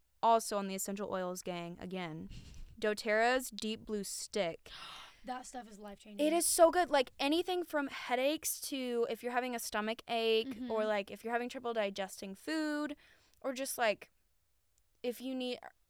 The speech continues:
Speaker 1: I don't know, if you need to, like, clear your airways,
Speaker 2: Mm-hmm.
Speaker 1: anything like that, y'all, this stick is powerful.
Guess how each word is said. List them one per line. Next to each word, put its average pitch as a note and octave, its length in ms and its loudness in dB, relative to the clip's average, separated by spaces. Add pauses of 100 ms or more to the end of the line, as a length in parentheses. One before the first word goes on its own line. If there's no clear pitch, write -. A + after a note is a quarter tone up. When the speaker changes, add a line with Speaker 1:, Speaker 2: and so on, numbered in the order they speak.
(240)
Speaker 1:
I D#4+ 80 6
don't F#4 120 4
know, D4+ 140 6
if A#3 180 -2
you C4+ 100 -4
need C4+ 80 -2
to, C4+ 40 -2
like, B3+ 140 2
clear A#3 220 0
your B3+ 180 2
airways, G#3+ 680 0
Speaker 2:
Mm-hmm. A3 120 -4
Speaker 1:
anything B3+ 340 -2
like G#3+ 240 -4
that, G3 340 0 (680)
y'all, F3+ 400 -6 (220)
this G#3 300 -4
stick - 400 -2
is F#3+ 200 -8
powerful. F3+ 560 -6